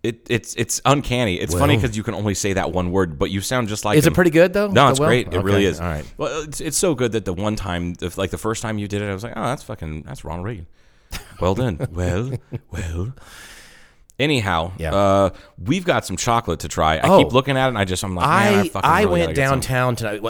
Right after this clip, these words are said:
Speaker 2: I, I got off work early.
Speaker 1: Yeah,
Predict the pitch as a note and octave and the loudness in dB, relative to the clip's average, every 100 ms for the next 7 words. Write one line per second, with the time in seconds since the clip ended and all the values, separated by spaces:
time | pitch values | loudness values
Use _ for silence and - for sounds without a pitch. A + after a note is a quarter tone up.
0 | A2 A#2+ A2 A2+ B2+ C#3+ B2+ B2+ B2 - | 0 0 2 0 2 2 4 4 2 -8
1 | A2+ G#2+ A#2 G2+ F2+ E2 E2 D#2+ - - | 0 0 2 2 2 -2 -6 -10 -20 -20
2 | _ - - - - - - - - - | _ -14 -12 -10 -12 -16 -18 -20 -20 -20
3 | - - - - - - - G2 G#2+ | -20 -20 -20 -20 -20 -20 -12 0 4